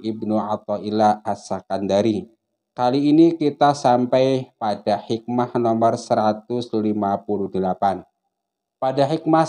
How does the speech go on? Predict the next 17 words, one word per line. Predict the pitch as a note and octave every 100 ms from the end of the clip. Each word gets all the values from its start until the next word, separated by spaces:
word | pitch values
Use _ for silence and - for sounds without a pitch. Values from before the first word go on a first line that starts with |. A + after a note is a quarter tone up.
| -
nomor | C#3+ C#3+ C#3+
seratus | C#3 C3+ B2 C#3+ C#3 C#3
lima | B2 A#2+ A#2
puluh | A#2+ A2+
delapan | A2 G#2 G#2+ G#2+ G#2+
ini, | A#2+ G#2 F#2 A2 A2+ _
Imam | B2 C#3 D3
Ibnu | B2 B2 B2 A#2+
Athaillah | A#2 A#2 A2+ A2+ A#2
As-Sakandari | A2+ G#2+ - G#2 G#2+ G#2 G#2 A2
menuliskan, | A2+ A2+ G#2+ G#2 G2 - C3 D#3+ D#3+ - _ _ _ _ _ _ _ _ _ _ _ _ _ _
"Az-zuhadu | C3+ A#2+ A#2+ C3 A#2 B2+ C#3+ D3+ E3+ E3+
idza | C#3 C3+ C#3+ C3+
mudihu | C#3 C#3 C3 C3+ - E3 E3+ E3 -
inqabadu | C3+ C3 B2+ - B2+ A#2+ A2+ A2+ B2+ A#2+
li | B2 B2
syuhudihim | - A2+ A#2 A#2+ A#2 A2+ A#2 A#2 B2+ E3 F#3